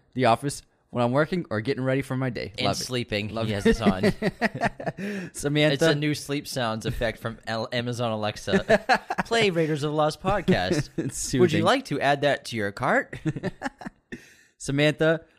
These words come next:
Speaker 1: on walks when getting ready and doing the dishes. Nice. Jose, bus ride to school. Love it. A-, F,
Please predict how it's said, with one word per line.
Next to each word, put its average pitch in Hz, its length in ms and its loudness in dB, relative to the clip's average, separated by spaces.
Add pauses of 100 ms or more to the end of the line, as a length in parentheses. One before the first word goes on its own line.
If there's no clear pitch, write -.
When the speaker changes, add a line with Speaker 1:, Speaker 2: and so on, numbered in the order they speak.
Speaker 1:
on 127 220 4
walks 151 360 4
when 113 180 0
getting 127 240 2
ready 135 240 2
and 104 120 0
doing 135 240 2
the 120 80 0
dishes. 123 480 -2
Nice. 101 460 -2 (380)
Jose, 139 460 4
bus 151 320 0
ride 143 260 6
to 135 80 -4
school. 165 340 2
Love 170 220 6
it. 107 200 0 (500)
A-, 147 200 4 (120)
F, 165 380 2